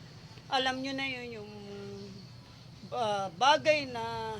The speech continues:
hindi natin mahawak-hawakan, lalo na yung mga medyo may kaya sa buhay, no? Maangat-angat, yan, mga ilag yan sa makahawak sa mga basurero. Pero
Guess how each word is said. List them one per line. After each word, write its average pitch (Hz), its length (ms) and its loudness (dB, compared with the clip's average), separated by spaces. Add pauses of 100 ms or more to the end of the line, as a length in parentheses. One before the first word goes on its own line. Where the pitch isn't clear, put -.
(120)
hindi 285 320 0
natin 269 400 0
mahawak-hawakan, 214 1040 -4
lalo 208 400 -4
na 208 160 -4
yung 208 160 -8
mga 202 260 -4 (540)
medyo 254 480 0
may 240 160 -4
kaya 214 320 2
sa - 160 -6
buhay, 202 560 -4
no? 208 320 -2
Maangat-angat, 240 880 0 (240)
yan, 226 240 4 (160)
mga 202 240 -2 (560)
ilag 254 320 0
yan 240 320 0 (400)
sa 247 160 2
makahawak 214 560 0
sa 202 160 -4
mga 202 480 -2 (400)
basurero. 190 720 -2 (480)
Pero 269 240 4